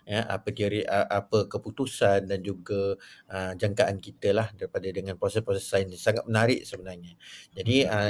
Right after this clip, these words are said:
Speaker 1: kita juga nak mengucapkan terima kasih. Saya dapati pasti, saya dapati ada juga daripada kalangan penonton kita pada malam ni, ya, Cikgu Khairul, eh. Ada juga
Speaker 2: Ya, ya.
Speaker 1: datang daripada kalangan guru,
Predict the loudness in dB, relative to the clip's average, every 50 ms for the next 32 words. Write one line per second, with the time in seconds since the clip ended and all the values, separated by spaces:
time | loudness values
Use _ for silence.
0 | -2 -4 -4 0 2 2 2 4 4 6 6 6 6 4 2 2 2 4 4 4
1 | 4 4 2 4 6 6 6 6 8 8 8 8 8 4 0 -10 -18 0 4 8
2 | 8 8 8 8 6 4 6 6 6 6 8 6 4 4 4 2 0 0 0 0
3 | 0 -4 -2 0 4 6 6 8 8 6 4 6 6 6 6 6 6 2 2 4
4 | 4 4 4 6 8 8 8 8 6 4 4 4 4 4 2 4 6 6 6 8
5 | 6 6 4 2 2 2 2 0 -2 0 8 10 10 12 12 10 8 8 8 8
6 | 8 8 8 6 6 6 2 0 2 6 8 10 10 10 10 8 8 6 4 4
7 | 0 -4 -12 -20 -20 -18 _ -8 -4 -2 6 12 12 12 12 12 12 12 12 10
8 | 10 6 4 0 -2 0 0 0 0 2 4 6 6 6 6 2 2 4 4 4
9 | 6 6 6 6 8 8 6 6 6 4 4 2 0